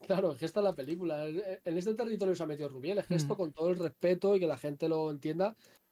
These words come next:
Speaker 1: esto no es la I F B B internacional.
Speaker 2: No, no, no, no, no.
Speaker 1: Aquí está lo, lo más granado, lo más granado y, y él se ha paseado en I F B B, insisto, con una buena puesta a punto.
Speaker 2: Sí.
Speaker 1: Una.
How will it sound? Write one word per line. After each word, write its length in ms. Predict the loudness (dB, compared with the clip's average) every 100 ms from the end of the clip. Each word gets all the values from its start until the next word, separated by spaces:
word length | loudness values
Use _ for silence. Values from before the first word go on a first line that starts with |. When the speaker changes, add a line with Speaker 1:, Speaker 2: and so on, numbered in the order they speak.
| _ -12
Speaker 1:
esto 240 | -4 0
no 80 | 4
es 80 | 4
la 120 | 4
I 40 | 2
F 140 | 0
B 80 | -2
B 80 | -4
internacional. 600 | -10 -14 -16 -10 -10 -10 _ -4
Speaker 2:
No, 180 | 0 2
no, 140 | 0
no, 180 | -2 -2
no, 120 | -4
no. 120 | -6 -10
Speaker 1:
Aquí 640 | -12 -10 -6 0 2 2
está 300 | 0 -2 0
lo, 600 | 2 2 2 0 -2 -4
lo 180 | -6 -4
más 180 | -4 -2
granado, 400 | 0 2 4 4
lo 60 |
más 140 | 2 -2
granado 600 | -4 -2 2 2 2 2
y, 440 | 2 2 -2 -6 -8 _ _ _ _ -10
y 140 | -4
él 120 | -2
se 100 | 0 -2
ha 40 |
paseado 380 | 0 0 2 4
en 60 |
I 40 | 4
F 140 | 4
B 200 | 4 4
B, 420 | 4 4 4 2 -2 -10
insisto, 460 | -8 -6 -6 -8
con 140 | -8 -4
una 160 | -2
buena 400 | -2 0 0 0
puesta 300 | -4 -10 -10
a 40 | -14
punto. 380 | -14 -14 -16 -16 0
Speaker 2:
Sí. 120 | 6
Speaker 1:
Una. 300 | 6 6 -2